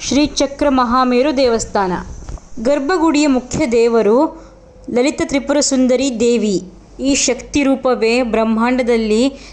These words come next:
ದೇವರು ಸೃಷ್ಟಿಸಿದಂತಹ ಸ್ತ್ರೀ ಶಕ್ತಿ, ಪರಾಶಕ್ತಿ. ಈ ದೇವಸ್ಥಾನದ ಗೋಪುರವನ್ನು ಮೇಲಿನಿಂದ ನೋಡಿದಾಗ ನಮಗೆ ಶ್ರೀಚಕ್ರ ಕಾಣಿಸುತ್ತೆ.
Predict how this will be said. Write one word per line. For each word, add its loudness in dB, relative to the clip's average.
ದೇವರು 2
ಸೃಷ್ಟಿಸಿದಂತಹ -2
ಸ್ತ್ರೀ 0
ಶಕ್ತಿ, 0
ಪರಾಶಕ್ತಿ. -2
ಈ 0
ದೇವಸ್ಥಾನದ 0
ಗೋಪುರವನ್ನು 0
ಮೇಲಿನಿಂದ 2
ನೋಡಿದಾಗ 0
ನಮಗೆ 0
ಶ್ರೀಚಕ್ರ -2
ಕಾಣಿಸುತ್ತೆ. -4